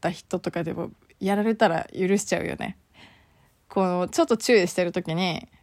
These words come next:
「いや、ごめんね」って言ってハグしてくるのとかってちょっとずるくないですか？あんまでも、それ使われすぎちゃうと、「こいつ、こいつな、やれば許されると思ってんだろ」って思っちゃうよね。ちょ、でもわかんない。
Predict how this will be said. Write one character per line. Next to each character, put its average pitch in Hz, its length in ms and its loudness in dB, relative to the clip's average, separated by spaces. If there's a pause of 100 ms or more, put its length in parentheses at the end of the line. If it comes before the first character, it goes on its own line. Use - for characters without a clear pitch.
(160)
「い 175 40 -6
や、 151 60 -6
ご 156 80 -2
め 170 140 2
ん 185 100 2
ね」 214 180 6
っ - 20 0
て - 140 -20
言 - 80 -6
っ - 20 -10
て 214 100 -6
ハ 196 140 2
グ 175 100 -2
し - 80 -6
て 165 120 -6
く 160 120 -6
る 151 100 -4
の 147 100 -8
と 147 100 -10
か 143 80 -10
っ - 20 -10
て - 140 -16
ち - 80 -4
ょ 156 40 -2
っ - 40 -6
と 135 60 -6
ず 156 200 -6
る 160 100 -2
く 151 120 -6
な 139 80 -4
い 127 40 -8
で - 80 -12
す - 100 -16
か？ 208 200 2 (880)
あ 226 100 -2
ん 311 60 2
ま 339 120 8
で 330 100 2
も、 180 400 2
そ - 140 -4
れ 220 80 0
使 - 260 6
わ 269 120 10
れ 302 100 0
す - 160 -2
ぎ 254 100 2
ち - 140 0
ゃ 147 60 4
う 156 60 -2
と、 151 300 -2
「こ - 140 2
い - 100 0
つ、 - 320 -4 (220)
こ - 180 4
い 370 80 2
つ - 200 -8
な、 294 200 10
や 254 200 8
れ 339 120 6
ば 226 180 8
許 180 180 4
さ 214 160 2
れ 185 80 -4
る 170 100 -2
と 156 140 0
思 175 140 0
っ - 20 -2
て - 180 -8
ん 151 80 -2
だ 143 80 -2
ろ」 139 100 -2
っ - 40 -4
て - 100 -4
思 160 120 -2
っ - 20 -8
ち - 120 -8
ゃ - 40 -6
う - 40 -8
よ - 80 -10
ね。 - 200 -12
ち - 100 -2
ょ、 - 20 0
で 185 80 4
も 180 80 4
わ 175 80 6
か 240 120 10
ん 220 40 4
な 170 100 0
い。 - 120 -14